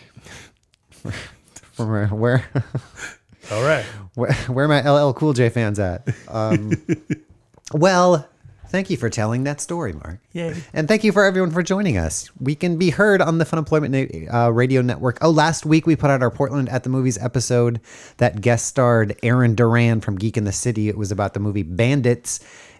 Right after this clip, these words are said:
Speaker 1: And, uh, Aaron told a bunch of behind the scenes story because he worked, uh, he worked on the production and saw many of things, some of which he could tell on the air. <laughs> So go check that out. It's a great episode. Mark, do you want to,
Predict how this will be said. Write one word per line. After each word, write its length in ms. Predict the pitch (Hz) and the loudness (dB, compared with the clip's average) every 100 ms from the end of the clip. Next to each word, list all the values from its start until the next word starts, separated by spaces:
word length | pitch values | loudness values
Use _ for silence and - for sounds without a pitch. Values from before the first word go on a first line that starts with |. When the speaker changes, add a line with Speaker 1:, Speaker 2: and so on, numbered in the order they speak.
| _ | _
Speaker 1:
And, 460 | 110 104 104 98 104 | -2 0 0 0 -2
uh, 320 | 113 101 98 - | 0 0 0 0
Aaron 260 | 117 113 | -2 -2
told 260 | 107 120 107 | 0 0 0
a 40 | |
bunch 220 | 101 110 117 | 0 -2 -2
of 160 | 101 | -2
behind 320 | 92 - 113 | -2 0 0
the 60 | 107 | 0
scenes 280 | - 107 104 | -2 -4 -2
story 260 | 113 104 | -2 0
because 220 | 98 101 98 | -2 -2 -4
he 80 | |
worked, 400 | 104 98 107 - - | -4 -4 -4 -6 -8
uh, 300 | 104 95 90 | -6 -4 -4
he 160 | 85 117 | -2 0
worked 300 | 104 120 - | 0 0 -2
on 280 | - 117 113 | -4 -2 0
the 80 | 107 | -2
production 580 | 104 98 107 - 92 90 | -2 -2 -2 -4 -6 -6
and 340 | 87 90 90 | -6 -6 -6
saw 360 | 87 - 110 107 | -6 -2 0 0
many 400 | 104 170 196 175 | 2 2 2 2
of 100 | 127 | 0
things, 640 | - 143 107 98 98 - - - | 0 0 0 -2 -4 -6 -10 -14
some 320 | - - 180 165 | -8 -2 2 2
of 100 | 101 | 2
which 220 | 101 - | -2 -2
he 160 | - 117 | -4 -2
could 180 | 120 | 0
tell 220 | 90 113 117 | 0 0 0
on 220 | 107 107 | 0 0
the 140 | 113 | 0
air. 960 | 107 101 92 104 - 151 131 147 - - - | 0 0 0 0 2 2 2 0 0 -2 -4
<laughs> 320 | - - - | -12 -12 -10
So 140 | - 127 | 0 4
go 140 | 151 | 4
check 240 | 151 170 - | 4 2 4
that 120 | 131 | 6
out. 220 | 120 117 | 6 4
It's 160 | 120 117 | 0 0
a 40 | |
great 220 | 107 110 | 2 2
episode. 640 | 104 107 - 117 107 107 104 - - - | 2 0 0 2 2 2 -4 -10 -16 -2
Mark, 340 | 151 175 151 | 2 2 0
do 80 | 147 | 4
you 140 | 170 | 4
want 480 | 160 165 175 156 - | 6 4 2 -2 -8
to, 800 | - 165 165 156 151 151 147 127 | -2 2 4 6 6 6 4 0